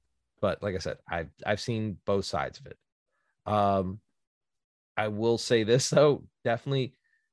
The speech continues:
get your feet wet. Try, try, try, try. Show off your stuff. And when you think you're ready to be a commission artist,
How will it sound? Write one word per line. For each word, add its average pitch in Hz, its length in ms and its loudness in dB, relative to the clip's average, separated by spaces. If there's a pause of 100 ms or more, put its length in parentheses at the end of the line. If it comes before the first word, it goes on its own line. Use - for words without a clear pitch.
(1400)
get 165 240 4
your 185 80 0
feet - 300 -6
wet. 107 320 0 (1600)
Try, 131 500 6
try, 117 340 4
try, 104 240 0
try. 131 560 2 (420)
Show 147 340 0
off 135 280 4
your 120 100 -4
stuff. 101 520 -4 (480)
And 110 520 -2 (800)
when 135 480 0
you 143 120 0
think 135 340 -4
you're 123 120 0
ready 107 360 2
to 101 140 -12
be 107 140 -2
a 98 60 0
commission 104 440 -6
artist, 90 680 -6